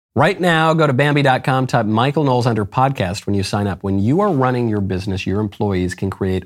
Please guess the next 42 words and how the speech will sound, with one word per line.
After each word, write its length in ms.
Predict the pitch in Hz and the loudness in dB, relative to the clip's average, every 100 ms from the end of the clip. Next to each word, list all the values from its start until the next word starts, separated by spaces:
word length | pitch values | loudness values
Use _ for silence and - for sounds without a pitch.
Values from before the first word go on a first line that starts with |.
| - | -4
all 420 | 104 113 120 - | -2 0 -2 -6
kinds 520 | - 104 87 90 - - | -6 -4 -4 -4 -8 -8
of 120 | 98 | -8
interesting 720 | - 95 90 85 - 85 82 - | -6 -4 -4 -6 -6 -6 -8 -6
situations, 800 | 104 90 87 87 - 110 - - - | -6 -4 -4 -6 -10 -14 -18 -18 -12
<laughs> 160 | - - | -10 -4
to 80 | 120 | -2
put 180 | 135 | 0
it 120 | 113 90 | 0 0
delicately. 560 | 104 82 - - - _ _ | 0 -2 -6 -12 -18 _ _
For 160 | - 269 | 0 2
instance, 340 | 220 - - - - _ _ | 0 -4 -8 -16 -20 _ _
if 200 | 170 175 | 0 0
an 80 | 151 | 0
employee 420 | 123 120 104 92 | -2 0 0 0
reports 380 | 95 98 104 98 | -2 -2 -4 -4
a 60 | 101 | -4
serious 360 | 120 107 98 | -2 -2 -2
issue, 260 | 202 - - | -2 -2 -4
such 200 | 101 95 | -4 -4
as 100 | 90 | -4
sexual 360 | 185 185 90 | -4 -4 -6
harassment, 580 | 90 87 87 - 82 92 - _ _ _ | -4 -2 -2 -4 -8 -10 -12 _ _ _
do 100 | - | 0
you 180 | 107 120 | 2 2
have 320 | 113 104 104 - | 0 -2 -2 -4
a 120 | 95 | -6
documented 680 | 90 98 104 - 98 - - | -4 -4 -6 -4 -4 -4 -6
policy 460 | - 73 82 143 | -6 -6 -4 -2
for 160 | 175 110 | -2 -2
how 160 | 107 90 | 0 0
to 80 | |
handle 300 | 92 90 92 | -2 -2 -2
that 160 | 104 104 | -2 -2
situation? 640 | 117 113 110 110 110 175 - _ _ - | -4 -2 0 0 -2 -4 -8 _ _ -6
That's 160 | 175 | -2
why 100 | 190 | 2
you 80 | 147 | 2
better 200 | 113 113 | 0 -2
talk 220 | 104 95 | -2 -2
to 80 | 98 | -2
Bambee. 500 | 87 85 90 87 69 | -6 -4 -4 -4 -6